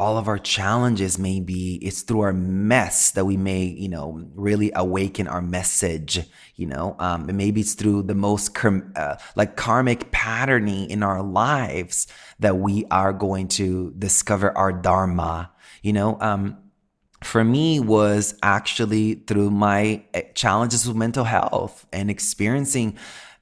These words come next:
all kinds of different, uh, states and really saying, "Oh my God, this is, like, literally my pain is depression, anxiety, suicidal ideation, addiction," and wanting to become free,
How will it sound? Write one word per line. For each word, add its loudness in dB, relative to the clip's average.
all 4
kinds 0
of 2
different, 2
uh, 0
states 2
and -2
really 4
saying, 0
"Oh 0
my 0
God, 0
this 2
is, 0
like, 4
literally 0
my -4
pain 0
is -2
depression, 0
anxiety, 2
suicidal -4
ideation, -4
addiction," 2
and 2
wanting 4
to 0
become 0
free, 0